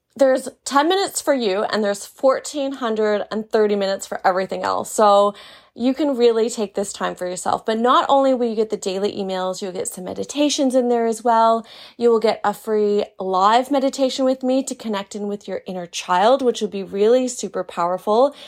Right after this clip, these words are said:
especially if you feel a little bit disconnected and not feeling a lot of joy and love in your heart, as well as there'll be a chance to win a one-on-one session with me so we can go even deeper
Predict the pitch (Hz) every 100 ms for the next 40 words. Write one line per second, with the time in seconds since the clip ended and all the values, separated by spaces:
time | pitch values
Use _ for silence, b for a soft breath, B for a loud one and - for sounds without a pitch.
0 | B B - - 247 262 330 302 247 233
1 | 226 208 202 196 - 196 - 208 190 208
2 | 247 226 214 185 180 180 196 - - 208
3 | 196 185 180 170 - 202 190 190 185 185
4 | 190 B B B B 214 208 190 185 185
5 | 190 208 - 214 202 202 202 233 330 -
6 | - B B B _ 233 226 208 - 233
7 | 277 339 - 180 175 185 190 208 202 202
8 | 196 - 208 190 - 208 202 185 190 202
9 | 196 196 185 180 196 190 - 196 196 185
10 | 190 196 208 220 214 190 190 - 175 180
11 | 175 196 196 196 190 202